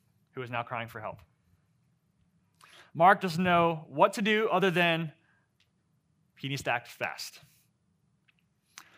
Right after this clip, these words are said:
But he couldn't tend to the skier and leave his child alone, nor could he go down with his child and leave the skier alone. So what he does next is crazy.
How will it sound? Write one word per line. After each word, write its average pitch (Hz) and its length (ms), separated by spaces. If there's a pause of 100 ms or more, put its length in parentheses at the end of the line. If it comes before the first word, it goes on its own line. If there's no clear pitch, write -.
(120)
But 160 200
he 170 100
couldn't 233 320
tend 202 220
to 196 60
the 170 60
skier 131 640 (280)
and 135 160
leave 139 160
his 131 100
child 151 320
alone, 92 280 (1300)
nor 160 260
could 165 160
he 147 120
go 147 200
down 139 180
with 127 100
his 123 100
child 135 340
and 117 100
leave 120 140
the 131 80
skier 180 380
alone. 85 240 (1700)
So - 200
what 180 280
he 185 120
does 170 420
next 131 260
is 120 100
crazy. 107 460